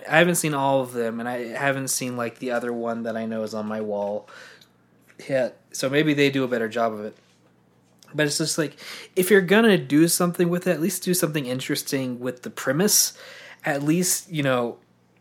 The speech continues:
look into how these websites work a little bit, because, uh, <laughs> there are some inaccuracies with how, like, the actual website would work. Although I will say,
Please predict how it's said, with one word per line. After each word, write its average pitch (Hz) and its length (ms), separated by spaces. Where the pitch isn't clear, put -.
look 156 260
into 156 340
how 139 360
these 131 260
websites 131 520
work 104 320
a 156 40
little 170 260
bit, 226 400
because, 143 680
uh, 131 320
<laughs> - 640
there 170 180
are 180 40
some 170 180
inaccuracies 139 1040
with 123 140
how, 123 260
like, 117 340
the 127 120
actual 117 300
website 117 300
would 113 140
work. 113 260
Although 143 220
I 160 100
will 170 200
say, 156 440